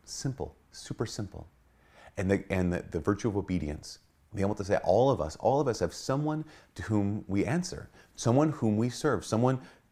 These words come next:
that, who gets to tell us what to do." And we, all of us can exercise those two virtues of humility and obedience.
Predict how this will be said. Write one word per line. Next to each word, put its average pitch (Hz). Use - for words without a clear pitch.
that, 92
who 95
gets 92
to 123
tell 87
us -
what 87
to 110
do." 147
And 104
we, 117
all 175
of 135
us 80
can -
exercise 80
those 85
two 156
virtues 80
of -
humility 82
and 90
obedience. 82